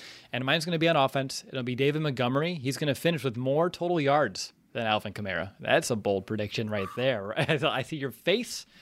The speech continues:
so I already know that I, I did my job well. He'll have a hundred and eighty total yards, Montgomery will, and he'll have a hundred and twenty-five on the ground, which would be a new Bears record for rushing yards in a single playoff game, which would break Thomas Jones' record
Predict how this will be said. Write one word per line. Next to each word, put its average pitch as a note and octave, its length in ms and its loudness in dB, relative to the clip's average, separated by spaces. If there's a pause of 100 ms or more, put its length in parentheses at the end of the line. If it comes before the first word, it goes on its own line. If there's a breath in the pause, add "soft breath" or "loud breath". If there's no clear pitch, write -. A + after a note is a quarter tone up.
(240 loud breath)
so C3 140 -6
I B2 180 0
already D3 240 2
know C#3 320 2
that B2 140 0
I, A#2 220 0
I - 20 -4
did B2+ 160 -2
my A2+ 160 -2
job A2 260 -2
well. G#2+ 400 -2
He'll C#3+ 160 -4
have C3+ 160 2
a B2+ 80 2
hundred E3+ 260 -2
and D#3 140 0 (100)
eighty D#3+ 280 2
total G#2+ 240 -4
yards, G#2 320 0
Montgomery G2+ 500 0
will, G2+ 320 2 (380 loud breath)
and C#3+ 80 -4
he'll C#3 80 4
have B2+ 100 2
a A#2 80 4
hundred A3 320 -2
and E3+ 100 -4
twenty-five D#3+ 640 -2
on D3 80 -2
the B2 80 -2
ground, C3+ 420 2
which C3 200 -4
would B2 260 -8
be A3+ 220 -2
a D3 180 -2
new D#3+ 380 -2
Bears F3 400 -2
record C3+ 500 0 (320 loud breath)
for B2+ 220 0
rushing D#3+ 340 2
yards A2 460 0 (100)
in B2+ 60 -6
a A2 100 -4
single C#3 300 -2
playoff A#2 320 4
game, C3+ 320 2
which - 180 -6
would A#2 160 -6
break B2+ 280 0
Thomas D3+ 360 -4
Jones' C#3+ 420 2
record A2 400 0